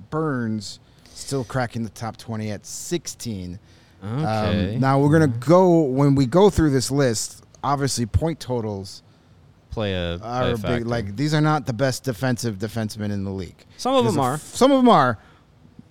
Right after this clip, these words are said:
Speaker 1: Some of them wouldn't
Speaker 2: Not
Speaker 1: be
Speaker 2: all
Speaker 1: on
Speaker 2: of
Speaker 1: this
Speaker 2: them.
Speaker 1: list if they are.
Speaker 2: Yeah.
Speaker 1: Um, I mean, I would still have Drew Doughty on the top twenty, I guess.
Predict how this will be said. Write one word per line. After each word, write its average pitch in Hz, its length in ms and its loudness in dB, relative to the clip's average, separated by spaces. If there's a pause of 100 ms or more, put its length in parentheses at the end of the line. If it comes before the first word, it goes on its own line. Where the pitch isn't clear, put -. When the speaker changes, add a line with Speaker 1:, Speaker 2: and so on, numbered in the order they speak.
(260)
Speaker 1:
Some 156 240 2
of 147 40 4
them 139 300 6
wouldn't 147 180 4
Speaker 2:
Not 147 60 6
Speaker 1:
be 156 60 4
Speaker 2:
all 147 100 4
Speaker 1:
on 147 60 4
Speaker 2:
of - 40 2
Speaker 1:
this 98 120 0
Speaker 2:
them. 143 80 -4
Speaker 1:
list 131 260 -2
if 107 100 -6
they 113 160 -2
are. 92 240 -2 (100)
Speaker 2:
Yeah. 87 220 -4 (140)
Speaker 1:
Um, 117 500 -4 (160)
I 139 100 -4
mean, 151 440 -2 (1300)
I 170 140 2
would 196 160 -2
still 185 280 -2
have 165 220 -2
Drew 151 180 -4
Doughty 147 360 -2
on 139 140 0
the 113 60 -10
top 143 200 -6
twenty, 135 340 -8
I 127 60 -8
guess. 131 500 -10